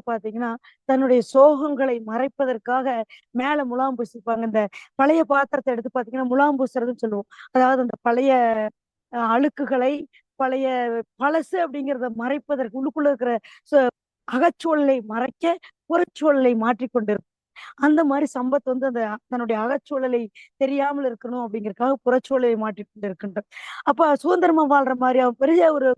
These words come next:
பெரிய ஆள் மாதிரி யோசிச்சுக்கிறான். அந்த வந்து இயல்பான வாழ்க்கைக்கே ஒத்து வரல. இந்த செயலுக்கு பின்னாடி ஒரு சோகமோ ஏதோ ஒரு நிகழ்வு இருக்கு அப்படின்னு பார்த்தோம்னா, சம்பத் தன்னுடைய தங்கையினுடைய இறப்பே அவனை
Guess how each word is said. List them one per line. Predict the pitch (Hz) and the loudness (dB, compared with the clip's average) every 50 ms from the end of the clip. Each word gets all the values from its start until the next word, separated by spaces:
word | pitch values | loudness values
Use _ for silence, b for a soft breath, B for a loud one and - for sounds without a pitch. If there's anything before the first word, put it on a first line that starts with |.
| _ _ _ _ _ _ - 240 - | _ _ _ _ _ _ -16 -8 -4
பெரிய | 285 294 302 330 370 349 | -2 0 2 4 4 4
ஆள் | 330 320 294 | 2 2 0
மாதிரி | 294 311 302 294 269 | -2 -2 0 0 0
யோசிச்சுக்கிறான். | 254 - - 240 233 269 269 | -2 -2 -4 -6 -6 -6 -4
அந்த | 254 233 233 254 269 277 | -4 -4 -4 -2 -2 0
வந்து | 285 294 262 359 359 339 - - _ | 0 0 0 -2 -2 -2 -4 -10 _
இயல்பான | 233 233 294 302 320 269 311 311 302 | -6 -4 -2 -2 -2 -2 -4 -4 -4
வாழ்க்கைக்கே | 285 269 254 262 254 - 254 214 262 254 | -4 -4 -4 -4 -6 -10 -10 -6 -6 -4
ஒத்து | 226 214 185 - 247 226 208 | -4 -6 -8 -8 -6 -6 -6
வரல. | 185 190 196 _ _ _ _ _ b b b b | -6 -8 -14 _ _ _ _ _ b b b b
இந்த | 294 285 285 311 | 0 2 2 2
செயலுக்கு | - - 285 277 302 330 330 349 359 - - - - 285 | 2 2 2 4 4 4 4 2 2 0 -2 -6 -6 -2
பின்னாடி | 277 294 320 330 311 | -2 0 0 0 0
ஒரு | 311 277 240 214 - - | -2 -4 -4 -6 -4 -2
சோகமோ | 254 269 262 240 277 254 262 262 254 | -2 -2 -2 -2 -4 -4 -2 -2 -2
ஏதோ | 240 233 269 | -2 -2 -2
ஒரு | 285 285 226 | -2 -2 -4
நிகழ்வு | 240 247 214 269 277 262 262 | -6 -6 -4 -4 -4 -2 -4
இருக்கு | 247 247 - - 240 214 | -4 -4 -4 -6 -8 -6
அப்படின்னு | 220 214 208 | -8 -8 -6
பார்த்தோம்னா, | 220 214 - 220 247 285 311 339 _ b b b b b b _ - | -8 -6 -4 -2 -2 -2 -2 -4 _ b b b b b b _ -2
சம்பத் | 277 277 294 302 330 - | 0 2 2 2 0 2
தன்னுடைய | - 294 277 269 247 247 240 - | 2 0 2 4 4 2 2 2
தங்கையினுடைய | 240 240 262 277 277 277 294 285 269 247 247 240 220 | 0 -2 0 0 0 0 2 2 2 2 0 0 0
இறப்பே | 233 247 285 294 - - 302 311 | 0 0 0 0 -2 -4 -2 -2
அவனை | 311 285 254 240 233 226 | 0 0 -2 -4 -6 -6